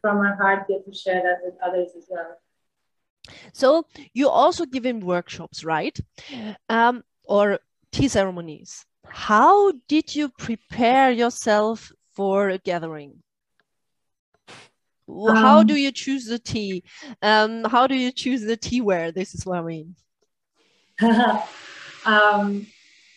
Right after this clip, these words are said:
Speaker 1: so the teas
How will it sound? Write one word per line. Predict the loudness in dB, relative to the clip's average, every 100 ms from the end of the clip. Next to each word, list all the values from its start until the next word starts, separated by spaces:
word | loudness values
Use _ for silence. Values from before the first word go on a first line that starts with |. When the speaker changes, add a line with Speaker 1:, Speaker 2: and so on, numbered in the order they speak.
| -20
Speaker 1:
so | -8 -4 -2 -2 -2 -4 -8 -14 _ _ _ _ _ _ _ _ _ _ _ _ _ _ _ _ _ _ _ _ _ _ -4
the | -4
teas | -4 -6 -2 0 0 -4